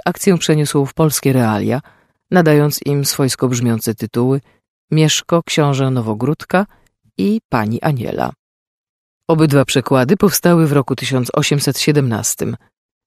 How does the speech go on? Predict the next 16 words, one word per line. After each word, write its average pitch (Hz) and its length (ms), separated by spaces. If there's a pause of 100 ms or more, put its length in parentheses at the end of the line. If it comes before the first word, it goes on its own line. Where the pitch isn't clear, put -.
(180)
W - 100
tym 165 140
samym 208 280
czasie 185 320
początkujący 143 760
poeta 143 400
rozpoczął 156 440
też 143 220
tłumaczenie 131 560
innego 135 560
dzieła 117 260
Voltaire'a, 143 580 (360)
poematu 143 600
La 131 200
Pucelle 165 420
d'Orléans, 127 680